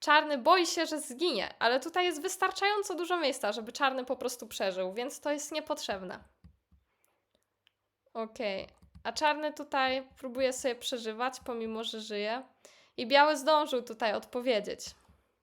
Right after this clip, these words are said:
Okej, tutaj jakieś rozpaczliwe sansany.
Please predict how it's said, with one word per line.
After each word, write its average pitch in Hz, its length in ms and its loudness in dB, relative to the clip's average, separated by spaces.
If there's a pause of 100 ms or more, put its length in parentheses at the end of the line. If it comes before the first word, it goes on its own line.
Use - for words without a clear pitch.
(1900)
Okej, 214 560 -8 (520)
tutaj 220 280 -2
jakieś 226 360 -4
rozpaczliwe 269 760 0
sansany. 262 720 -2